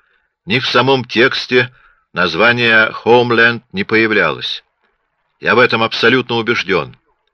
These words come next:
Мне удалось его узнать только по почве, и для этого мне пришлось сконцентрироваться на деталях фотографии. "Нет", — сказал Тат, — "думаю, что нет".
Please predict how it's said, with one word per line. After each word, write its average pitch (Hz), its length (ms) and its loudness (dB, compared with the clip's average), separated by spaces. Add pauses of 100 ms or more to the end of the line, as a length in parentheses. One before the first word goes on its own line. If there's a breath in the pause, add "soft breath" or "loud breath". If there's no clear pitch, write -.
(460)
Мне 147 300 2
удалось 127 560 2
его 120 280 2
узнать 107 520 -2
только 117 400 0
по 104 180 -2
почве, 78 720 -2 (800)
и 87 100 -4
для 85 180 2
этого 131 360 2
мне 131 200 0
пришлось 131 480 0
сконцентрироваться 123 1300 -2 (320 loud breath)
на 135 160 0
деталях 120 560 0
фотографии. 107 720 -2 (960)
"Нет", — 85 380 -4
сказал 78 420 -4
Тат, — - 380 -6 (420 soft breath)
"думаю, 95 340 -4
что - 200 -4
нет". 67 340 -10